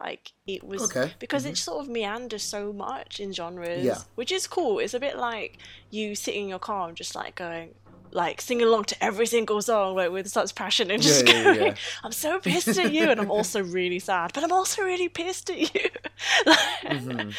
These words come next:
Speaker 1: that's, that's the kind of vibe I get. But it's like, um, I don't know, like, obviously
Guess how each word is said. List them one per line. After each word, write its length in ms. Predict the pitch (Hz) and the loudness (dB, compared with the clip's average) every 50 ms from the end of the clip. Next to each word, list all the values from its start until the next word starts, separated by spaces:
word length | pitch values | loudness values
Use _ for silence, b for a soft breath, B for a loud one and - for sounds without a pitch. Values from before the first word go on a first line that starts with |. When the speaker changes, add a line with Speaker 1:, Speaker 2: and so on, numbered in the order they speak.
| B B B B B | B B B B B
Speaker 1:
that's, 200 | - 156 - - | -4 -4 -4 -2
that's 220 | - 262 269 277 | 0 0 0 0
the 100 | - 285 | -2 -4
kind 180 | 285 285 269 262 | -4 -4 -4 -4
of 100 | 254 226 | -6 -4
vibe 260 | - - 185 202 202 | -2 -2 -2 -2 -2
I 80 | 202 196 | -4 -6
get. 300 | 190 190 180 - - - | -4 -4 -6 -6 -6 -4
But 120 | 220 - | -4 -2
it's 200 | - 220 226 - - | -2 -2 -4 -4 -4
like, 240 | 220 214 208 - 226 | -2 -2 -2 -2 -4
um, 320 | 208 202 196 196 190 196 - b b b b b b b b b b b b | -4 -4 -4 -6 -10 -14 -16 b b b b b b b b b b b b
I 120 | - 214 233 | -12 -10 -8
don't 160 | 247 269 269 | -6 -4 -2
know, 200 | 277 285 285 277 | 0 0 2 2
like, 140 | 247 220 - | 2 2 2
obviously 720 | 233 247 254 262 262 - - - 247 240 233 226 214 - | 0 0 -2 -4 -6 -8 -8 -8 -6 -6 -6 -6 -8 -10